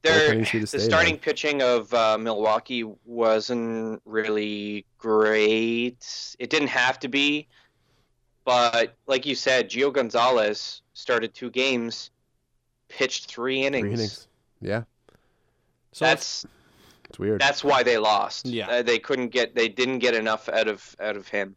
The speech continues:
Speaker 3: Their hitting was good. Their pitching was dog shit. Like, let's be honest here.
Speaker 2: Well,
Speaker 3: Milwaukee's pitching wasn't the best.
Speaker 2: if you look at, if you look at the team stats, their E R As were separated by, like, point zero three.
Speaker 3: Mm-hmm.
Speaker 2: They're the ex-, and the, the Brewers actually had a lower whip. They walked less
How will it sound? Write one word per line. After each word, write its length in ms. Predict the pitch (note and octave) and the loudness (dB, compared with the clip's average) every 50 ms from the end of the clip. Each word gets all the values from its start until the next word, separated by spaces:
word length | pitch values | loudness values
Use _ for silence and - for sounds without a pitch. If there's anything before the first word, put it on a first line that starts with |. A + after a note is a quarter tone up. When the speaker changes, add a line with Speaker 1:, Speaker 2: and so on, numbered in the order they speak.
| _ _ - | _ _ -8
Speaker 3:
Their 160 | A#2+ C3 C3+ | -6 -4 -4
hitting 300 | B2+ E3+ F3+ G3 G3+ G3 | -4 -4 -4 -2 -2 -2
was 120 | F#3 D#3 | -2 -4
good. 240 | C3 D#3 D#3 D3+ D3+ | -2 -2 -2 -2 -2
Their 120 | C#3+ C3+ | -2 -4
pitching 520 | B2+ - D3 D3 - D3 C#3+ C3+ B2+ B2 G#2+ | -4 -4 -4 -4 -4 -4 -4 -4 -4 -4 -6
was 140 | B2 A#2+ A2 | -8 -8 -6
dog 300 | G#2+ A2+ G#2 G2+ F#2+ - | -4 -4 -4 -6 -8 -10
shit. 260 | - G2+ E2 - - | -14 -14 -14 -16 -14
Like, 160 | - A2 A2 G#2 | -10 -10 -6 -4
let's 180 | A#2+ A#2+ - | -4 -6 -4
be 100 | - C3 | -4 -4
honest 320 | A#2+ A2+ A2 G#2+ A2+ - - | -4 -4 -4 -6 -8 -8 -6
here. 140 | A#2 - A2 | -6 -4 -2
Speaker 2:
Well, 140 | A2 - | -2 0
Speaker 3:
Milwaukee's 420 | D4+ D#4+ - D4 C#4 G3+ D3 B2 - | 2 2 2 2 2 0 -2 -4 -4
pitching 420 | - D3+ D3+ - D3 C#3 C3+ C3 | -4 -4 -2 -2 -4 -4 -2 -2
wasn't 300 | C3+ C#3 C3+ C#3 C#3 A2+ | -2 -4 -4 -4 -6 -6
the 40 | A#2 | -6
best. 380 | A2 G#2+ B2+ A#2 G#2+ A2 A2 C3 | -6 -4 -2 -2 -2 -4 -4 -6
Speaker 2:
if 100 | C#3 - | -4 -2
you 80 | E3 E3+ | 0 2
look 180 | D#3+ F3+ - G#3 | 2 2 2 0
at, 80 | G3+ | -2
if 80 | - D3+ | -2 0
you 100 | D#3 D3 | 0 2
look 160 | D#3 F3+ - | 2 2 2
at 120 | G3+ F3 | 0 -2
the 80 | - E3 | -2 -4
team 320 | - - - - A#2+ B2 C3 | -6 -6 -4 0 0 2 0
stats, 640 | B2+ - - G2 F#2+ G2 A#2+ C#3+ - - - - - - | 0 -2 -2 0 2 2 2 0 -2 -8 -14 -14 -14 -8
their 220 | A2+ A2 A#2+ B2 - | -2 0 0 2 4
E 100 | C3+ D#3 | 4 6
R 140 | D#3 B2 G#2+ | 6 6 6
As 160 | G#2+ A2+ G#2 | 4 2 0
were 80 | G2+ F#2 | -2 -6
separated 400 | - - G#2 F#2 - G2+ G2 F#2 | -6 -6 -6 -4 -4 -4 -2 -2
by, 80 | F#2+ F#2 | -2 -2
like, 200 | F2+ F2+ - - | -2 -4 -6 -6
point 240 | - - G2+ F#2 | -6 -6 -4 -4
zero 180 | F2+ F#2 F#2 F2 | -4 -4 -4 -4
three. 260 | E2+ - F#2 F2 F2 - | -4 -6 -6 -6 -6 -6
Speaker 3:
Mm-hmm. 340 | - F3+ F3 D3+ B2+ A2 | -6 -6 -4 -4 -4 -2
Speaker 2:
They're 120 | A2 G#2+ A2+ | 0 2 4
the 100 | A#2 B2 | 4 4
ex-, 180 | A#2 G#2+ G2+ - - F2+ - | 2 2 0 -4 -10 -10 -8
and 140 | - G#2+ A2+ | -4 0 0
the, 120 | G#2+ G#2 G2 | 0 0 0
the 280 | - G#2+ G#2 G#2 G2+ F#2 | 0 0 2 2 2 0
Brewers 360 | - - A2 B2 B2+ A#2+ A2+ | 0 2 2 4 4 4 2
actually 240 | A2 G#2 - A2 F#2 | 0 -2 -4 -6 -4
had 180 | F#2 G#2 G2+ | -2 -2 -2
a 60 | G2+ | -2
lower 320 | F#2 F2+ F#2 F#2+ G#2+ G#2+ G2+ | -2 -2 -2 0 0 0 0
whip. 340 | F2+ F#2 F#2 - - _ _ - | -2 -4 -6 -6 -8 _ _ -8
They 100 | G2+ F#2+ | -6 -6
walked 560 | F#2 E2+ F#2+ F#2 F#2 F#2+ A2+ A#2+ - _ - | -6 -6 -4 -4 -2 -2 -4 -6 -8 _ -10
less 320 | G2 F2+ F2 - - - | -8 -8 -8 -10 -14 -20